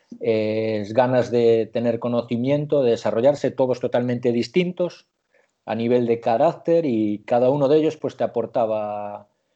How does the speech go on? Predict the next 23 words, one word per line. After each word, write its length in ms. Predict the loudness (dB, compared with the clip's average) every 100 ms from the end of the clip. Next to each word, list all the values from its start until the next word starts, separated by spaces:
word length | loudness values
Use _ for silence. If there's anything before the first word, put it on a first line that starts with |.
| _ -12
muchísimas 520 | -10 -8 -6 -6 -2
cosas. 340 | -2 -2 -14
Pues 500 | _ -10 -10 -10 -12
Miguel 300 | -12 -8 -4
Alonso, 640 | 0 0 -2 -4 -2 -2
Yago 280 | 0 0 0
Iglesias, 880 | -2 2 0 0 -2 -2 -4 -6 _ _ _ _
eh, 200 | -4 0
Borja 260 | 0 2 0
Ropero 560 | 0 4 4 4 2
participaron 640 | -2 -4 -8 -4 -4 -4 -8
en 80 |
ese 180 | -8 -8
proyecto. 640 | -6 0 0 -2 -2 -2
Yago 240 | 0 0 0
Iglesias 220 | -2 -6
estaba 220 | -4 -4
con 120 | -2
Luis 160 | -6 -2
Casaes 400 | -2 0 -2 -2
en 100 | -4
el 140 | -4
filial, 640 | -2 -2 2 2 2 0